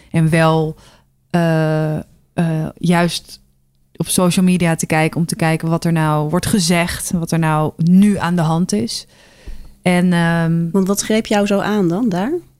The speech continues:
Speaker 1: Nou ja, ik, eh, eh, sowieso de,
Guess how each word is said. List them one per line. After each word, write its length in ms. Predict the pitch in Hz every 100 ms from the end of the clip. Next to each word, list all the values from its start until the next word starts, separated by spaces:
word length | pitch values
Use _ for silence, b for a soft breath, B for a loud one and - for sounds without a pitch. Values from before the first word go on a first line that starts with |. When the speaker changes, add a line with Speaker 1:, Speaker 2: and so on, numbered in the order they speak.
| _ -
Speaker 1:
Nou 140 | 185 175
ja, 220 | 170 - - _ _ _
ik, 300 | 190 185 -
eh, 600 | 190 180 175 175 170 170
eh, 60 | 165 - 175 170
sowieso 500 | 190 190 214 202 - -
de, 540 | 185 175 170 170